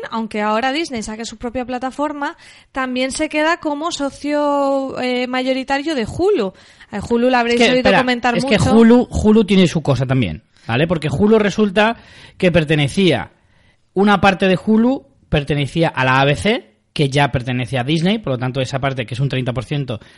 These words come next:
Speaker 2: se la queda, ya la tenía. Otro treinta por ciento la tenía Fox,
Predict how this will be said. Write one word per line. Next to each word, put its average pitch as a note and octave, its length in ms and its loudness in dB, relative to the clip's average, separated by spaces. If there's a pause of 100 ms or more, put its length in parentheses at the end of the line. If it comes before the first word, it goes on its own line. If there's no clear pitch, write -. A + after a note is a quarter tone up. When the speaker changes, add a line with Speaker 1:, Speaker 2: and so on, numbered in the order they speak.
Speaker 2:
se - 160 -8
la A2 120 -4
queda, A#2 640 -2
ya A#2+ 160 -2
la A#2+ 80 -4
tenía. F3 300 0 (720)
Otro F3 300 2
treinta F3+ 260 2
por E3 100 -2
ciento F#3+ 200 0
la B2 100 0
tenía B2 260 -2
Fox, - 460 -2